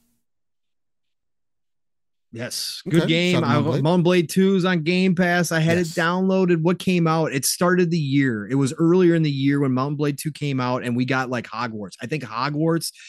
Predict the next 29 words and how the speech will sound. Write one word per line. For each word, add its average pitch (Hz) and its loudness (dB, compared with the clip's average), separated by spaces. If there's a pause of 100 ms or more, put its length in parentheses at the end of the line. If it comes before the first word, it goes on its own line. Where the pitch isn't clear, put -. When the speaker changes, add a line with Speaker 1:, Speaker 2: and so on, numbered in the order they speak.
(600)
Speaker 1:
toasted 160 0
me 143 -2
from 131 -6
playing 139 -4
Mount 135 -2
and 131 -6
Blade, 131 0
and 123 0
then 123 -2
it's 123 -6
been 120 -4
one 143 2
game 147 0
after 131 -6
another. 123 -4
I've 113 -8
got 131 -2
it 156 -4
downloaded. 139 -2
I 110 -10
wanna 127 -6
play 131 -4
it 113 -6
so 127 -2
bad. 127 -2
I 123 0
started 147 -2
playing 156 0
it. 160 0